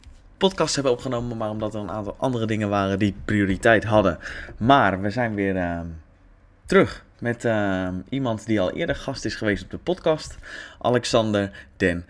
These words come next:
Heijer. Alexander is, eh, schrijver, spreker en trainer en houdt zich vooral bezig met de ontwikkeling van mensen in organisaties en schrijft over het leven. Nou, de vorige keer dat hij, ehm,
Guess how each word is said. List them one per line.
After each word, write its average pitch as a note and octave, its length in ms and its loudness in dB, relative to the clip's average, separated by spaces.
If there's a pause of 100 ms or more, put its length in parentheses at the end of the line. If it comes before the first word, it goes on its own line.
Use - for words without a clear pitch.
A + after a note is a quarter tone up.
(140)
Heijer. G2 400 4
Alexander A#2+ 440 0
is, A#2 160 -2
eh, A2 80 2
schrijver, D3 560 2
spreker B2+ 580 2 (400)
en F2+ 220 -2
trainer E3 380 4
en A#2 80 0
houdt A2+ 180 0
zich G#2 120 -6
vooral B2 240 2
bezig A#2 340 0
met G#2+ 160 -2
de - 100 -8
ontwikkeling C3 760 2 (320)
van G2+ 260 0
mensen A2 340 0
in G2 180 0
organisaties G2+ 840 0
en F#2+ 180 0
schrijft B2 500 0
over G2+ 240 2
het F#2+ 120 2
leven. E2+ 400 4 (420)
Nou, G#2 120 2
de F#2+ 60 2
vorige C3 260 0
keer A2+ 100 -2
dat G#2 140 -2
hij, F#2+ 220 0
ehm, F2 280 0